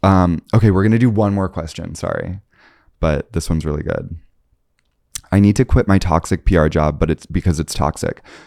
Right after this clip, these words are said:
Too much of everything at once. My boss and I have too long of a history. I'm overworked and big brand campaigns are boring now. Pitched media is boring.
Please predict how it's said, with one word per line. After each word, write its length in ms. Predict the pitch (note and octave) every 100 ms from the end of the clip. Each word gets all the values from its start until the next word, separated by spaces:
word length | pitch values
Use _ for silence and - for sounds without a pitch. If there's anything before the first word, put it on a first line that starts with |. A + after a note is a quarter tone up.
| -
Too 160 | - A#2
much 200 | G2+ G#2+
of 80 |
everything 360 | F#2 E2+ F2 E2
at 100 | D2+
once. 340 | D2+ D2 D2
My 140 | F2 F2
boss 320 | E2 E2 -
and 100 | F2+
I 140 | E2
have 260 | D#2+ E2 D2+
too 160 | - G2
long 220 | E2+ E2+
of 80 | D#2+
a 60 |
history. 500 | D#2+ D2 D#2 D2+ D2+ - -
I'm 140 | - F2+ -
overworked 600 | F2+ G2 E2+ D#2+ D#2 -
and 240 | E2+ F2 D2+
big 260 | F#2 F2+
brand 280 | F2 E2 E2
campaigns 520 | E2+ D#2 E2 D#2 D#2
are 80 | D#2
boring 320 | D2 D#2 D2+
now. 360 | D2 D2 D2 D2+ _ - -
Pitched 300 | B2 - G2+
media 340 | F2+ F2 D#2+
is 100 | E2
boring. 520 | - D#2+ D#2 D2+ D#2+